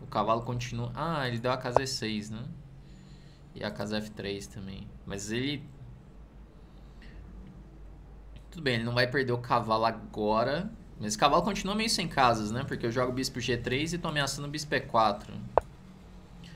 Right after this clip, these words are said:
Bispo G três, ameacei bispo E quatro. O cavalo não vai ter muita casas pra ir. Nossa, tá, tá vindo cavalo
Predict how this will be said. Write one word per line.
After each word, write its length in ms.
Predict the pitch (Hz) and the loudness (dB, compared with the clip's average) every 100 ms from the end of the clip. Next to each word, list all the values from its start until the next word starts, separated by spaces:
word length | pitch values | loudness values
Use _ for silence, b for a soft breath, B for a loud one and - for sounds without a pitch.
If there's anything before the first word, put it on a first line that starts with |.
| B - | B -16
Bispo 180 | - 110 | -8 -2
G 160 | 113 | 0
três, 220 | 110 120 | 2 0
ameacei 420 | 127 123 120 120 120 | 2 2 2 2 0
bispo 240 | 117 - | -2 0
E 80 | 120 | 0
quatro. 500 | 120 107 123 165 - | 4 6 8 6 0
O 40 | |
cavalo 440 | - 120 120 123 123 | 0 4 6 4 2
não 140 | 117 | 0
vai 140 | 113 | 0
ter 100 | 113 | 0
muita 240 | 110 110 110 | -4 -4 -2
casas 300 | 113 107 107 | 0 -2 -2
pra 240 | - 107 | -2 0
ir. 340 | 117 165 - - - - - B B B B B B - | 2 0 -4 -10 -16 -20 -18 B B B B B B -2
Nossa, 260 | 120 - - | -2 0 -2
tá, 300 | - 120 107 | 4 4 4
tá 140 | 117 | 0
vindo 180 | 120 123 | 0 0
cavalo 320 | 123 117 123 | 4 6 6